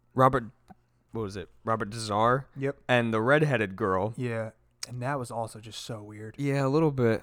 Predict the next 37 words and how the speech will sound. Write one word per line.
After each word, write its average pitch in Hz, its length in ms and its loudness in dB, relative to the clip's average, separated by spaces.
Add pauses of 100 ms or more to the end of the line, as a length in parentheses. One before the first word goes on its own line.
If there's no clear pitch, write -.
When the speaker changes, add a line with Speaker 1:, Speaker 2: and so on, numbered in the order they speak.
Speaker 1:
Like, 117 260 -4
again, 131 480 -2 (240)
super 151 720 0
didn't 143 360 -2
need 123 280 -2
this, 127 320 0
Speaker 2:
Yeah. 135 100 -8
Speaker 1:
but 151 180 8
he 165 120 2
gets, 160 220 4
like, 170 120 4
a 127 100 4
phone 131 340 4
Speaker 2:
She's 143 80 -2
Speaker 1:
call. 147 200 6
Speaker 2:
just 165 140 0
not 147 340 -6
wearing 139 360 -6
any, 127 200 -10
well, 143 260 -6
so - 140 -4
that's, 165 260 4
I 143 60 4
wanna 156 180 0
mention 123 320 -12
that. 110 220 -10
Speaker 1:
Okay. - 180 4 (100)
Speaker 2:
So, 131 340 0 (300)
so - 140 -8
she's, 277 280 -4
first 240 300 0
off, 156 180 2
she 226 140 -6
has 165 160 -2
no 151 140 -2
pants 117 300 -12
on 107 220 -12